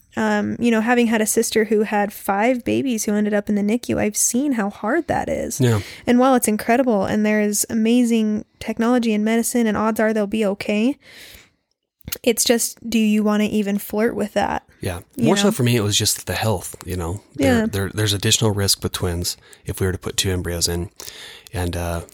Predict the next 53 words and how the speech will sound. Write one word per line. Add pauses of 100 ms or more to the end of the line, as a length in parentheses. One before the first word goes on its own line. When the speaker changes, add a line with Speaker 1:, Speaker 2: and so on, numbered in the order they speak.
(540)
Speaker 2:
these,
again,
this
isn't
our
lives
that
we're
dealing
with.
It
is
our
lives
in
a
big
way,
but
it's
also
Speaker 1:
Mm-hmm.
Speaker 2:
other
lives.
They're
gonna
be
here
after
we're
gone, (300)
you
know.
Speaker 1:
Right. (540)
Speaker 2:
But (540)
in
short, (920)
we
decided (500)
that
we
felt
guided,
and
we're, (100)
we
decided
to
put
in
two
healthy
embryos.